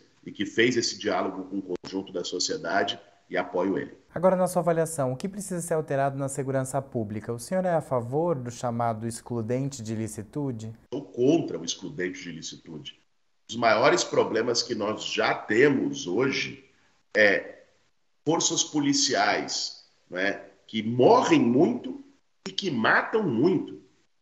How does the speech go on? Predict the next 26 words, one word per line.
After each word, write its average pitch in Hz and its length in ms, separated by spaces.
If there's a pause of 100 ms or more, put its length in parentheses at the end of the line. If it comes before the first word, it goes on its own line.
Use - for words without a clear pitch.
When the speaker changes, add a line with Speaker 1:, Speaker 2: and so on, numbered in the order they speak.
(380)
Speaker 1:
você 190 540 (140)
fizer 143 340
essa 160 220
análise 143 360
comparativamente 139 1000
a - 20
outras 131 360
forças 131 420
de - 60
segurança 110 520
do 95 100
mundo, 117 560 (540)
né, 113 260 (360)
a, 95 260
a - 40
polícia, 110 500
as - 80
polícias 113 420
brasileiras 101 540
são 107 180
mais 131 380
letais 135 760
e 190 60
também 190 580
mais 185 300
vítimas, - 840